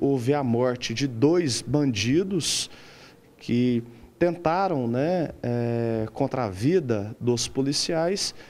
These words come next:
e também conseguimos prender um deles. Foi encontrado duas armas de fogo em poder desses autuados, além de várias porções de maconha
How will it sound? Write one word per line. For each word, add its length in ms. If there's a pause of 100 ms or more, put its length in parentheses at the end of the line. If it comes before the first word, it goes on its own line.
(240)
e 80
também 440
conseguimos 720
prender 600 (140)
um 160
deles. 640 (480)
Foi 140
encontrado 580
duas 380
armas 320
de 80
fogo 680 (140)
em 100
poder 600 (680)
desses 720
autuados, 1080
além 420
de 420
várias 280
porções 480
de 60
maconha 760